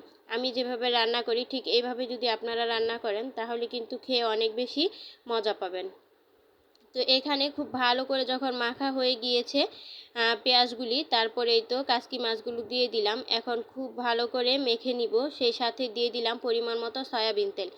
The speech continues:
গুঁড়া মাছের মধ্যে তেলটা একটু বেশি হলেই ভালো হয়, মানে পরিমাণের থেকে একটু বেশি, অনেক বেশি দিলে আবার ভালো লাগবে না। তো এই তো তেলটা দিয়ে খুব ভালো করে এখন আমি মেখে নিব। আর চেষ্টা করবেন সবসময় কাসকির গুঁড়া হোক আর যে কোনো গুঁড়া মাছই হোক,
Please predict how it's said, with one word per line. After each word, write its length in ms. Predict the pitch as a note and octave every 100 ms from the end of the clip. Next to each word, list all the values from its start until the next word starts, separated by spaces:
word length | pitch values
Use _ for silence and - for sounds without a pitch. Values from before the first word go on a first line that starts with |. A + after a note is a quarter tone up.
| - - - -
গুঁড়া 280 | B3 C#4 C4+
মাছের 320 | C#4 C#4 C#4
মধ্যে 280 | C4+ A#3 C#4
তেলটা 320 | C#4 B3 B3
একটু 200 | B3 -
বেশি 320 | G#3+ A#3 A#3 C4
হলেই 320 | C4 B3+ B3+
ভালো 240 | B3+ A#3 A#3+
হয়, 140 | A3+
মানে 200 | A#3 A#3 A3
পরিমাণের 540 | C#4+ D4+ D4 C#4+ D4 D4
থেকে 220 | D4 D#4+ -
একটু 260 | E4 - B3+
বেশি, 280 | G#3+ A3 C4+
অনেক 260 | B3 B3 C4+ A#3+
বেশি 200 | C4+ C4
দিলে 180 | B3+ B3
আবার 180 | A#3 B3+
ভালো 220 | B3 B3
লাগবে 320 | A#3+ G#3 G#3
না। 120 | G#3+ D4 - - - - -
তো 80 | B3
এই 180 | B3 B3+
তো 180 | B3+ C#4 E4+ - - A3
তেলটা 340 | C#4 C4 C4 C4
দিয়ে 280 | B3+ B3 C4
খুব 220 | C#4+ C#4 -
ভালো 320 | A#3+ A#3+ A#3+ B3+
করে 260 | C4+ B3+
এখন 240 | A#3+ B3 B3+
আমি 180 | A#3+ A#3+
মেখে 320 | B3 B3+ C#4+
নিব। 200 | B3+ A3 A#3 - - - - _
আর 120 | A3 A3
চেষ্টা 340 | C#4 C#4+ D#4
করবেন 300 | C#4 B3+ A#3 C#4+
সবসময় 500 | C#4 B3+ C4 B3 B3
কাসকির 440 | A#3+ A#3+ - C4
গুঁড়া 260 | A#3 A#3+ B3+
হোক 200 | C4 D4+
আর 120 | B3+ A3
যে 160 | A#3+
কোনো 220 | A#3+ B3 B3
গুঁড়া 240 | A#3 A3+
মাছই 340 | A3+ A3+ - B3+
হোক, 200 | B3